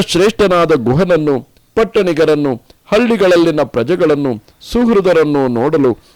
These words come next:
ನನ್ನ ಮನಸ್ಸು ಬಹಳವಾಗಿ ತವಕಿಸುತ್ತಿದೆ. ಸೌಮ್ಯನೇ, ವಿಭೀಷಣ, ನನಗೆ ಪ್ರಯಾಣ ಮಾಡಲು ಒಪ್ಪಿಗೆ ಕೊಡು.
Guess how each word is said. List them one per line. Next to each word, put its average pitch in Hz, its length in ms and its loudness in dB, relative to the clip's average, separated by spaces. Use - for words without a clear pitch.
ನನ್ನ 180 280 0
ಮನಸ್ಸು 143 540 0
ಬಹಳವಾಗಿ 120 760 0
ತವಕಿಸುತ್ತಿದೆ. 113 800 -4
ಸೌಮ್ಯನೇ, 127 560 0
ವಿಭೀಷಣ, 151 500 2
ನನಗೆ 185 340 2
ಪ್ರಯಾಣ 170 400 0
ಮಾಡಲು 135 420 2
ಒಪ್ಪಿಗೆ 123 500 -2
ಕೊಡು. 110 260 -2